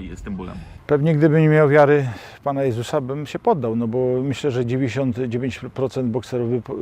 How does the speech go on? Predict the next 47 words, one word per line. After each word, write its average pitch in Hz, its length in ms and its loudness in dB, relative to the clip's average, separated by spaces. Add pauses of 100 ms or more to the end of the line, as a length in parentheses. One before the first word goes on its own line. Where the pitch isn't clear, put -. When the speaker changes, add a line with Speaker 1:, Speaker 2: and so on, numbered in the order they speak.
(100)
Speaker 2:
by, 127 400 -4
by 120 180 -2
klęknęło, 131 500 -2
no 127 100 0
bo 139 80 -4
to 165 100 0
ból 165 200 2
jest 202 160 2
taki, 202 240 -2
że 185 60 -8
to 208 100 -4
się 196 140 -10
nie, 214 200 -4
nie 208 120 -2
da 214 80 0
opisać. 202 400 -6 (1040)
To 131 100 -2
nie 139 80 0
jest 147 200 0
tak, 135 140 0
że 127 280 0
się 139 120 0
dostaniesz 131 440 0
lufę, 135 500 2
jesteś 117 260 -8
na 139 80 -4
podłodze, 127 380 -2
stajesz, 123 380 0
dalej 131 220 0
walczysz, 117 320 -2
tylko - 280 -2
to, - 160 0 (340)
to 127 140 0
naprawdę 156 440 10
boli, 196 300 6
nie? 139 180 -12 (520)
Jeżeli 135 280 -6
ja 143 80 0
tej, 147 280 -6
ten, 147 240 -8
e, - 40 -12 (440)
doktor 135 320 -8
powiedziałem, 135 400 -8
mówię, 120 300 -12
„Ja 131 80 -10
będę 127 160 -10
walczył”, 131 360 -4